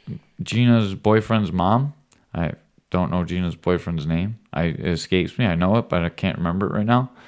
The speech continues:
Anyways, he, um, he's a big dude with a big beard, so I kinda like him.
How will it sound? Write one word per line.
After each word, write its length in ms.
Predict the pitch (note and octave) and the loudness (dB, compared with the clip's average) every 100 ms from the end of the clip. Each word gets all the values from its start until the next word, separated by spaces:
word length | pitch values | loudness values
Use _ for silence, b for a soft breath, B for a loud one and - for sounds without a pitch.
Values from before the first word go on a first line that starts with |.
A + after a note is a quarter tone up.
| B B B B - | B B B B 0
Anyways, 420 | G#2+ G2 G2 F#2+ | 2 4 2 0
he, 200 | A2 G#2+ | 0 2
um, 320 | G2 F#2+ F2+ E2 _ _ _ B B | 2 2 -2 -8 _ _ _ B B
he's 160 | B2+ | 0
a 60 | A2+ | 2
big 220 | F#2+ A2 | 2 0
dude 200 | A2 G#2+ | 0 2
with 80 | G#2 | 2
a 20 | F#2 | 0
big 220 | - F#2+ | 0 0
beard, 260 | F#2+ G#2 G2 | 2 0 0
so 160 | - F2 | -2 -2
I 40 | |
kinda 220 | G2 F#2+ | 0 0
like 200 | F2+ F#2+ | 0 0
him. 200 | B2 B2 | 0 -2